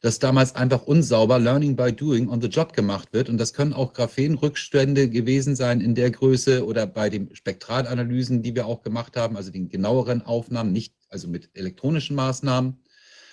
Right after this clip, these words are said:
Ähm, das kann auch sein von der Wasseraufbereitungsfilteranlage, dass sie da sozusagen für das Versetzen, der, der Lösungsstoff da drin ist hier immer noch ein großer Anteil Wasser,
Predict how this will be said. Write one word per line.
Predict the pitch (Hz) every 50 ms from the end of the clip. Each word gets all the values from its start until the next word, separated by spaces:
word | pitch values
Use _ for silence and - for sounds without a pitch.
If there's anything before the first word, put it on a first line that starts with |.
| _ _ _ -
Ähm, | 127 123 123 123 123 123 120 117 113 - _ _ _ _ _ _ _ -
das | - 113 -
kann | - - 165 151
auch | - 139 120
sein | - - 123 123 - 160 143
von | - 147 143
der | 143 135
Wasseraufbereitungsfilteranlage, | 120 139 135 - 139 117 120 135 127 - - 117 113 110 107 107 - 104 107 - - - 139 131 131 113 - 107 98 95 92 95 92 95 104 127 120
dass | 110 110 110
sie | - 113
da | 107 113 113 113
sozusagen | 110 117 110 - 113 104 117 110 107 104 104 92
für | - 92
das | 98 95
Versetzen, | - - 95 82 110 120 - - - 135 123
der, | 107 98 92
der | - - 95 95
Lösungsstoff | 90 90 107 117 117 113 104 - 113 104 -
da | 104
drin | 98 - - 101
ist | 98 87
hier | - 104
immer | 101 107
noch | 98 98 92
ein | 101
großer | 87 95 101 98 107 95
Anteil | 95 92 - - 85 82 78
Wasser, | - 117 123 - 151 160 160